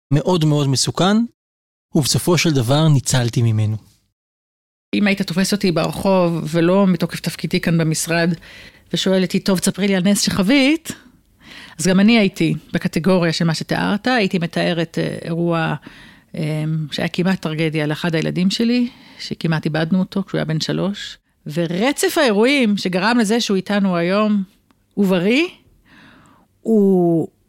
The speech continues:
Speaker 2: בקלות נכנס לקטגוריה של נס.
Speaker 1: וואו, אה, תודה לאל, קודם כל. אני חושב באמת שהרבה אנשים מחזיקים בראש איזה רגע כזה של כמעט.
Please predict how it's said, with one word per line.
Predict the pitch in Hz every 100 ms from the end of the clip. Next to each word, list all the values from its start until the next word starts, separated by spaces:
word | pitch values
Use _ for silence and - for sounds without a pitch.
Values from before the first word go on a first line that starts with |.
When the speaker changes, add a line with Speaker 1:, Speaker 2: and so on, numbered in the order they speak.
| _ _ _ _ _ - 214
Speaker 2:
בקלות | 196 311 392 -
נכנס | 226 233
לקטגוריה | 233 220 180 170 160 156
של | 156
נס. | 135 135 - - - _ _ _ _ _ _ _ _ _ _ _ - - - - _ _ - -
Speaker 1:
וואו, | 127 113 104 101 - - - - - 135
אה, | 110 104
תודה | - 113 117
לאל, | 123 113 107 104
קודם | 117 110 107
כל. | 117 110 117 - - - _ _ _ _ _ -
אני | 127 120 117
חושב | - 117 160 156
באמת | 151 143 156
שהרבה | - 135 123 120 160
אנשים | 175 160 - 165
מחזיקים | 139 120 117 - 151 139
בראש | 131 131 143
איזה | 123 127 120
רגע | 147 151
כזה | - 135 127
של | 113 123 123 -
כמעט. | - 123 123 123 - - -